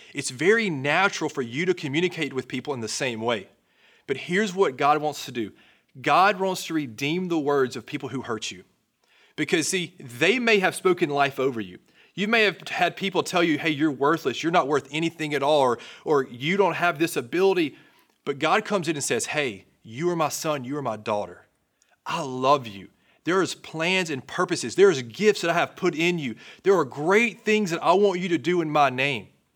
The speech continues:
And what happens is God begins to replace their death with his life. And because Jesus has put life inside of us,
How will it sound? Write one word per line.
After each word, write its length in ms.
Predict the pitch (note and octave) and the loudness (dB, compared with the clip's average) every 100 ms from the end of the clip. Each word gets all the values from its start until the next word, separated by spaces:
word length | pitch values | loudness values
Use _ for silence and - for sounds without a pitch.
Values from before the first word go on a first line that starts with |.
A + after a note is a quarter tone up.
| _ - - | _ -20 -10
And 80 | C#3+ | 0
what 140 | C3+ | 2
happens 440 | C3 F3 G#3+ G#3+ D3+ | 2 2 2 0 0
is 160 | C#3 | -2
God 420 | A#2 A2 C#3+ G3+ F#3 | -4 0 4 4 2
begins 400 | F#3 D3+ D#3+ - | -4 -4 -4 -4
to 120 | - | -4
replace 600 | C#3 A#2+ - D#3 F3 D#3 | -4 -6 -4 0 0 -2
their 260 | A#2+ D#3 F3 | -2 0 0
death 420 | A#2+ E3 E3 D#3+ | -2 0 0 0
with 120 | B2+ | -4
his 260 | - C#3+ A2 | -4 -6 -6
life. 600 | A2 A2 B2 G#2 - - _ _ - - - | -4 2 2 2 -4 -20 _ _ -20 -20 -6
And 100 | D3+ | -2
because 440 | D3+ F#3+ A3 D#3 | 0 2 2 2
Jesus 360 | C3 G3 A3+ G3 | -2 0 0 -2
has 140 | D#3+ | -4
put 220 | - F#3 | -4 -4
life 500 | B2+ B2+ D3+ G3 G3+ | -2 2 4 4 2
inside 520 | G3 D3+ - F3+ F#3+ | -2 -4 -4 -2 0
of 120 | F#3 D3+ | 0 2
us, 280 | C#3+ G#2+ | 2 0